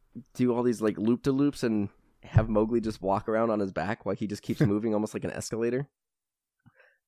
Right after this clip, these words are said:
Speaker 1: And then, like, the only reason Mowgli doesn't get killed is Baloo happens to stumble by and, like, grab his tail and yank him, and Kaa's like, "Oh, man," and then, like, leaves.
Speaker 2: Yeah, Baloo came out of nowhere.
Speaker 1: Yeah.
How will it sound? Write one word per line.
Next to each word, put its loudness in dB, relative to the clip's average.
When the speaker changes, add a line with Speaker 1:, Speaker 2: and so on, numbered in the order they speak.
Speaker 1:
And 0
then, 2
like, 0
the 2
only 4
reason 0
Mowgli 2
doesn't 0
get -2
killed 2
is 2
Baloo 4
happens -6
to -4
stumble -2
by 0
and, -2
like, -4
grab -2
his -4
tail -2
and -4
yank -4
him, -2
and -4
Kaa's -4
like, -8
"Oh, -6
man," -2
and -2
then, -2
like, -2
leaves. -4
Speaker 2:
Yeah, 2
Baloo 2
came 0
out 4
of 0
nowhere. 2
Speaker 1:
Yeah. 4